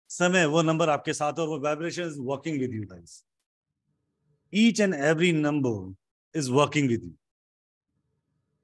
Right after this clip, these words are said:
क्यों हम, अ, बहुत सारी common सी बातें हैं, बहुत छोटी-छोटी बातों में हम, अ, इस बात को मानते हैं,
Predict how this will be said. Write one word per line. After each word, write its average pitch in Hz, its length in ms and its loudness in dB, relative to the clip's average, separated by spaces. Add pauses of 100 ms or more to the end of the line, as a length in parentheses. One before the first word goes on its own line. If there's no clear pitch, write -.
(1900)
क्यों 208 240 4
हम, 214 260 0
अ, 151 360 -2
बहुत 165 280 -4
सारी 196 160 -4
common 180 260 -8
सी 180 100 -4
बातें 156 260 0
हैं, 170 160 -2
बहुत 151 160 -6
छोटी-छोटी 160 300 -6
बातों 147 240 -4
में 156 80 -2
हम, 156 240 -4
अ, 135 240 0
इस 135 80 0
बात 147 280 2
को 160 80 0
मानते 139 320 0
हैं, 135 240 -2